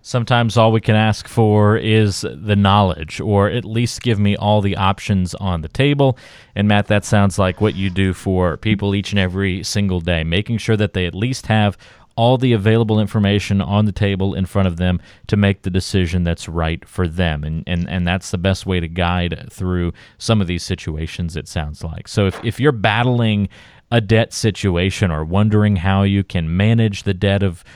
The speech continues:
of your home or a h-, home equity line of credit, or if you have piled some things up on credit cards, or you're going through that issue of, "Eh, should I buy a new car? Should I lease?"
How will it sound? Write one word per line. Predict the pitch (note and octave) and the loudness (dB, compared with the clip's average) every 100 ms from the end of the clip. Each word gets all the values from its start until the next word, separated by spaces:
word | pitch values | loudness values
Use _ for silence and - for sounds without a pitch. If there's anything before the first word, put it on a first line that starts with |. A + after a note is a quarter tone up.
| - | -8
of | - G2 | -2 0
your | F2 D#2+ | 0 0
home | B2+ B2+ A#2+ A#2 G2 | 2 4 4 2 -2
or | D#2+ | -4
a | E2 F#2+ | -6 -8
h-, | - | -6
home | G#2+ G2 | -4 -2
equity | - F#2+ | -4 -4
line | F2+ F2 E2 | -2 -2 -4
of | D2+ | -6
credit, | - C3+ C3 B2 A#2+ - | -10 -2 0 2 2 0
or | F2+ D#2 D#2 - - - | -4 -4 -6 -12 -20 -6
if | G2 | -4
you | F2+ | -4
have | D#2+ G2+ A#2 G2 - | -2 2 2 0 -10
piled | - A2 A2 | -4 -2 0
some | - G2 | -2 -2
things | G#2 G2+ | 0 0
up | G#2 | 0
on | G#2+ G2 | 0 -2
credit | G2+ G#2 - | -2 -2 -2
cards, | G2+ G2+ G#2 F#2 | 0 2 0 0
or | F2 | -4
you're | D#2+ | -4
going | D#2+ F#2 G2+ | -4 0 0
through | G2 G2+ | 0 0
that | G2 F#2+ | 0 0
issue | F#2 G2+ | -2 -2
of, | F2+ A#2 | -2 -2
"Eh, | D#3+ C#3 - - | -4 -6 -10 -20
should | - - C3+ | -10 0 2
I | C3 | 4
buy | B2 A#2+ A#2+ | 2 2 2
a | |
new | A#2 A#2 | 0 -2
car? | - A2 A2 | 0 2 2
Should | - B2 A#2 | -2 -2 2
I | G#2+ | 2
lease?" | F#2+ F#2+ G#2+ A2 - - | 0 0 0 0 -2 -8